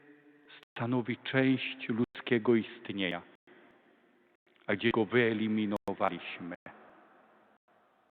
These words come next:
stworzyliśmy pokolenie, społeczeństwo, które już się niczego nie wstydzi, nawet grzechu,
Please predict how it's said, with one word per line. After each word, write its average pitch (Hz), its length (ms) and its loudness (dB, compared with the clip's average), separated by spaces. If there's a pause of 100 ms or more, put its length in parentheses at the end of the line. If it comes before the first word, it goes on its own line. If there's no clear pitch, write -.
(120)
stworzyliśmy 104 840 0 (960)
pokolenie, 120 800 2
społeczeństwo, 117 920 2
które 117 280 -2
już 113 140 2 (260)
się 127 60 0
niczego 104 720 0 (540)
nie 107 200 2
wstydzi, 170 1000 0 (460)
nawet 104 440 -4
grzechu, 113 800 0